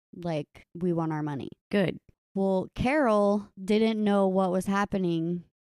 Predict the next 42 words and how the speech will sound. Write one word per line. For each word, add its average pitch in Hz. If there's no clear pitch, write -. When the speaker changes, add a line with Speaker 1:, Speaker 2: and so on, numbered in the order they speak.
Speaker 1:
Her 196
mother 190
lied 175
about 170
why 170
the 165
men 165
were 196
there 226
to 190
take 170
her. 233
So 233
she 240
was 220
scared 185
to 220
be 214
in 208
this 196
new 190
hospital 175
all 180
by 160
herself. 262
So -
she -
called 202
her 190
aunt, 170
her 165
father's 180
sister. 156
Her 175
name 170
is 160
Frida. 147
Speaker 2:
Why 226
is 254
she -
being 214
moved? 160